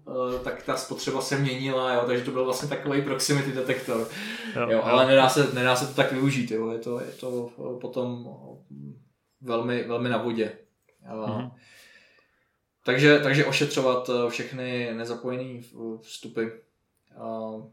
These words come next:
Speaker 1: a netýká se to jenom procesorů, pokud je něco jako ve vysoké impedanci.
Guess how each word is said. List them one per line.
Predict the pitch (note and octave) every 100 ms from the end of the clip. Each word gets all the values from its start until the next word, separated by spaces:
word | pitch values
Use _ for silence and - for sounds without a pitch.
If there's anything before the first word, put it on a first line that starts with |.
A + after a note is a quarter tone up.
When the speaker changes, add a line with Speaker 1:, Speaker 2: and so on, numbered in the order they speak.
| _ _ _ _ -
Speaker 1:
a | B2+
netýká | B2+ C#3 C3
se | B2
to | B2
jenom | B2 B2
procesorů, | A2 - - A2+ G#2+
pokud | G#2+ G#2+ -
je | A2 A2+
něco | G2+ A2 - A#2
jako | A2 A#2 A2+
ve |
vysoké | A2 - B2
impedanci. | A2+ A2 A2+ A2+ - B2 B2